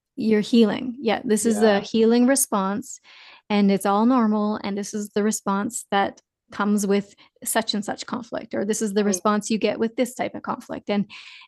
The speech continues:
Speaker 1: and then the, you know, the talking begins and you get to just,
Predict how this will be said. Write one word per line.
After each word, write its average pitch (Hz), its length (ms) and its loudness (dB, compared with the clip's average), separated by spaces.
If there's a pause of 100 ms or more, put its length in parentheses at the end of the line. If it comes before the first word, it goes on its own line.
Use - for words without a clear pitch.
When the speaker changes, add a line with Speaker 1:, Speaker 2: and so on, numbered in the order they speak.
Speaker 1:
and 208 180 8
then 202 300 6
the, 220 440 2 (400)
you 233 80 6
know, 202 140 4
the 208 100 0
talking 247 380 2
begins 254 380 -2
and 202 120 0
you 208 80 -2
get 226 180 -4
to 233 140 -4
just, 220 280 -6